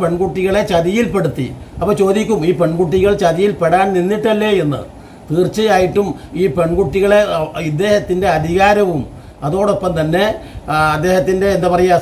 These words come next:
സൗന്ദര്യമായ കായിക ശരീരഘടന ഒക്കെ, തന്ത്രവുമൊക്കെ ഈ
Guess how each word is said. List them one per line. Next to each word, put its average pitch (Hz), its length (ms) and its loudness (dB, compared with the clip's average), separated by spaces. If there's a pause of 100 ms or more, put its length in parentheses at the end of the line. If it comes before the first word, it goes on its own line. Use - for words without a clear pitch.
സൗന്ദര്യമായ 190 720 2 (180)
കായിക 180 360 2 (140)
ശരീരഘടന 180 600 2 (120)
ഒക്കെ, 226 260 0 (520)
തന്ത്രവുമൊക്കെ 190 800 2 (480)
ഈ 208 60 2